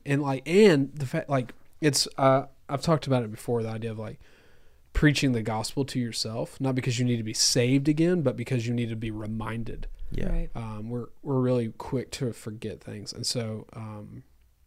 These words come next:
Speaker 1: yeah, that's what it looks like for me. And then, like, uh, I think of First Corinthians ten thirty-one, I think it is, like,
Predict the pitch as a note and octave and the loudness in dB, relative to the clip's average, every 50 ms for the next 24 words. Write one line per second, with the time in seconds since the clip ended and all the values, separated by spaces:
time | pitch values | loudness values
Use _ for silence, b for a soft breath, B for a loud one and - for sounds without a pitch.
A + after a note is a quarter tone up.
0 | _ _ _ _ - - - - b b b b - F3 D#3+ D#3 E3+ D#3+ - G3 | _ _ _ _ -20 -20 -20 -20 b b b b 6 8 10 10 10 10 8 8
1 | F3 D#3+ D3+ - - C#3+ C3 - B2+ C3 D3+ D#3 C#3 C3+ C3+ C#3 C#3+ C#3 C3+ B2 | 8 6 4 4 2 2 2 2 4 4 4 4 4 4 4 6 6 6 6 4
2 | A#2 G#2+ b b b b b b b b b b b b - D3+ C3+ B2 A#2+ B2+ | 2 0 b b b b b b b b b b b b -2 0 0 0 0 0
3 | B2+ - F3 C#3 C3+ - - C3 B2 - - C3+ A#2 - C3 A#2 A2+ - - - | 0 2 2 2 2 0 0 -2 -2 0 -2 -4 -2 -2 -4 -4 -4 -6 -4 -4
4 | B2 A#2+ A2+ - A#2+ A2+ A2+ A2 A2 A2+ A#2+ B2 B2+ C3 C3 - B2+ - C3+ B2 | -4 -4 -2 -2 -2 -2 -2 -4 -4 -2 -2 -4 -4 -6 -8 -10 -8 -6 -4 -4
5 | B2 B2 B2+ B2 A#2 - A#2 G2+ - | -2 -2 -2 -2 -4 -4 -6 -8 -10